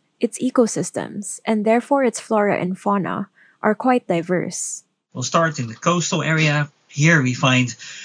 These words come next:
Speaker 2: marine waters, coral reefs, reef flats, seagrass beds, mangrove forest, and beech forest. Of course, very important for fish and for corals, but we find here as well the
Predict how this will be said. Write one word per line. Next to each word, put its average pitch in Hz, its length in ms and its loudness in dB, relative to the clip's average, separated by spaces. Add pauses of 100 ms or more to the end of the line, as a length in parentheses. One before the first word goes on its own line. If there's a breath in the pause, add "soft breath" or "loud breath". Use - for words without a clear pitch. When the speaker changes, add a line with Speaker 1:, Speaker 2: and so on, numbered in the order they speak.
(160 loud breath)
Speaker 2:
marine 156 380 6
waters, 143 460 2
coral 160 360 -2
reefs, 139 400 0
reef 156 300 -2
flats, 127 500 -2 (300 loud breath)
seagrass 151 520 -2
beds, 127 380 0
mangrove 131 400 -2
forest, 113 400 -4
and 95 160 -10
beech 143 240 -2
forest. 123 580 -2 (360 loud breath)
Of - 80 -20
course, 131 220 -4
very 139 280 0
important 123 480 -2
for 95 220 -12
fish - 420 -4
and 107 180 -10
for 104 180 -10
corals, 147 580 -2 (360 loud breath)
but 131 320 0
we 120 140 -6
find 120 320 0
here 147 300 -2
as 107 240 -8
well 107 400 -4 (140)
the 107 300 -2